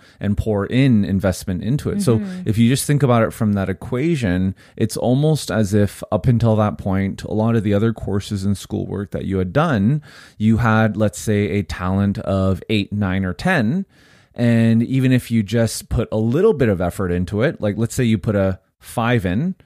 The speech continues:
Speaker 1: right?
Speaker 2: Mm-hmm.
Speaker 1: And you had a talent of ten, I mean, that'd be fifty, right? But f-, putting a five amount of energy is not a lot, right? And you just put a little bit more, and it's just easier and easier and easier as
Speaker 2: Right.
Speaker 1: you go.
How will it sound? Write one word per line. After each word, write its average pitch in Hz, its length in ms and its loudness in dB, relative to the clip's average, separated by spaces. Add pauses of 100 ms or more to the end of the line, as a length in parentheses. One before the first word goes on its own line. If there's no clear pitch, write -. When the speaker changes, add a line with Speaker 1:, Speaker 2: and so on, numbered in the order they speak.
(120)
Speaker 1:
right? 107 180 2
Speaker 2:
Mm-hmm. 113 80 0
Speaker 1:
And 107 100 4
you 104 60 4
had 101 100 0
a - 40 -6
talent 104 320 -2
of 90 60 -4
ten, 135 200 0
I 92 60 -4
mean, 101 180 0
that'd 98 180 0
be 98 280 -2 (240)
fifty, - 520 -4 (220)
right? 110 220 2
But - 200 -2 (320)
f-, - 100 -20 (140)
putting 117 220 2
a 95 40 0
five 101 640 -2
amount 98 300 0
of 92 120 -4
energy 92 360 -2
is 85 140 -4
not 92 380 2
a 90 60 -4
lot, 85 480 -10 (400)
right? 101 240 2
And 104 160 2
you 101 80 4
just 90 180 -4
put - 120 -4
a 92 40 0
little 90 180 0
bit 90 100 -4
more, 113 280 4
and 98 140 0
it's 90 80 0
just 95 180 -4
easier 101 440 0
and 92 100 0
easier 90 340 0
and 85 100 -2
easier 107 340 0
as 85 100 0
Speaker 2:
Right. 82 80 -8
Speaker 1:
you 87 120 -2
go. 90 600 -2